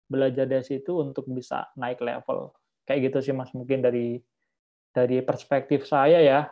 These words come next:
ketika sebenarnya kenapa kita nggak percaya diri, ya akar masalahnya bisa jadi dari diri kita sendiri,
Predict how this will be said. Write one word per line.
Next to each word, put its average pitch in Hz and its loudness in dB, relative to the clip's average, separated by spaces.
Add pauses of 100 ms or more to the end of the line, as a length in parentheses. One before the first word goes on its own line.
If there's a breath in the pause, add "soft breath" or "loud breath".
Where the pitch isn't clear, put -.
(140)
ketika 135 0
sebenarnya 135 -2
kenapa 127 -4
kita 139 -2
nggak 120 -2 (140)
percaya 131 0
diri, 135 4
ya 123 4
akar 135 0
masalahnya 135 0 (240)
bisa 131 -6
jadi 135 0 (560)
dari 135 -2
diri 135 0
kita 139 0
sendiri, 151 2